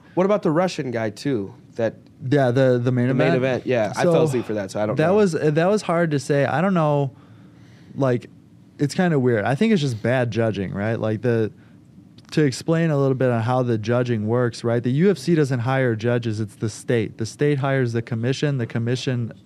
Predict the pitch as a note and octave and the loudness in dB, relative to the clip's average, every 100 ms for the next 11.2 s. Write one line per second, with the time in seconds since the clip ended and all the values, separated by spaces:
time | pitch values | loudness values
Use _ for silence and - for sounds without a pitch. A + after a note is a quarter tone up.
0 | - A2+ - A#2+ A2 - G2 F#2 B2 A#2+ | -8 -6 -4 -4 -4 -6 -8 -2 -2 0
1 | G2+ F#2+ F#2 - - - - - B2+ B2+ | -2 -2 -6 -16 -20 -20 -20 -6 -2 2
2 | B2 A2 D#3 E3 D3+ C#3 C3+ B2 A2 A#2 | 2 2 0 2 0 2 2 2 2 2
3 | C3 C3 A#2 A2+ A2 G#2+ A#2+ G#2+ - - | 0 0 -4 -4 -4 -4 -4 -6 -10 -6
4 | A#2+ A#2 A#2+ A#2 G#2 G#2 - A2+ A2 G#2+ | -4 0 -2 -2 -8 -6 -4 -4 -4 -6
5 | A#2 A2 G#2+ G#2 G#2 G#2+ A2+ G#2 G#2 B2 | -2 -2 -2 -6 -4 0 0 -2 -4 -2
6 | A2+ A#2 B2+ G2+ - G#2+ G2 G2+ G2 A2 | 0 0 0 -4 -6 -6 -4 -4 -2 -2
7 | A#2+ - G2 G2 - - - - - C3 | -4 -4 -6 -6 -10 -20 -20 -6 -6 -2
8 | B2+ C#3+ E3+ F3+ D#3 B2 C#3 D3+ B2 G#2+ | 0 2 2 2 2 2 2 2 0 0
9 | - - - - - C3+ C#3 D#3 C#3 A2 | -4 -20 -20 -20 -2 2 4 4 2 0
10 | A#2 B2+ D3+ C3 G#2 F#2+ G2 F2+ F#2 F#2+ | 0 0 -2 -4 -4 -2 -4 -2 -2 -4
11 | G2 | -6